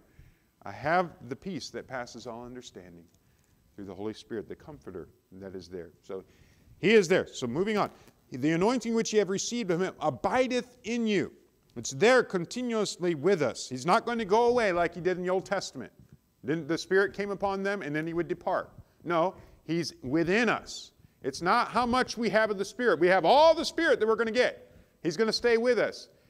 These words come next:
It's how much the Spirit has of us. It's how much we surrender to him and allow him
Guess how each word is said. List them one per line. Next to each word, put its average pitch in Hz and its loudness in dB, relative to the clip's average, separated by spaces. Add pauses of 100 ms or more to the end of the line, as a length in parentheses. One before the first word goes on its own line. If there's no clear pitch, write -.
(240)
It's - -18
how 147 -2
much 175 -4
the 131 -8
Spirit 160 -2
has 110 -6
of 98 -8
us. - -6 (640)
It's - -20
how 131 -6
much 143 -6
we 180 -8
surrender 123 -10
to 107 -10
him 92 -14
and 92 -10
allow 101 -6 (100)
him 190 -12